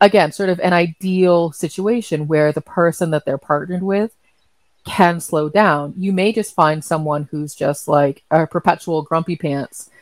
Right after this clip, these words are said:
and doesn't wanna slow down and doesn't wanna teach and say, "I don't have time to teach any of this."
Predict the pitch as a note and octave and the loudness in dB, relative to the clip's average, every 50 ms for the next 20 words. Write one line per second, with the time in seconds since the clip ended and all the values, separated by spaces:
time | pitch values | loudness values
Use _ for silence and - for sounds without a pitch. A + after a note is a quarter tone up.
0 | _ _ _ - - E3+ E3 D3+ - E3+ D#3 D#3 F3 - E3+ E3 D#3 D#3 - - | _ _ _ 0 0 0 0 2 4 4 4 4 2 -4 -2 -2 -2 -2 -2 -2
1 | D#3+ D3+ D3+ D#3+ D#3+ D#3 D3+ D3 - E3+ E3 E3+ D#3+ D3+ F3 - D#3 D3 D3+ D3 | -2 0 2 4 4 4 2 0 -4 -6 0 0 0 0 0 -4 -4 -4 -4 -4
2 | - - F3 D#3+ - E3 D3 - D#3 - - - F#3 F#3+ G#3 G#3 G3 F#3+ D#3+ - | -6 -4 -6 -6 -6 -6 2 2 2 2 4 2 0 2 2 0 -2 -2 -2 -2
3 | - - F#3+ E3+ E3 D#3 D#3 D3+ C#3+ C#3+ D3 - _ _ _ _ _ _ _ - | -4 0 2 4 4 4 4 0 -2 -4 -8 -12 _ _ _ _ _ _ _ -2
4 | F#3+ E3 - F3+ E3 D#3 - - E3 E3 E3 D#3+ D3 D3+ - A#2+ - - - - | 0 0 0 0 -4 -4 -4 -4 -2 0 2 0 0 0 -2 -4 -4 -4 -8 -14
5 | - - _ | -20 -20 _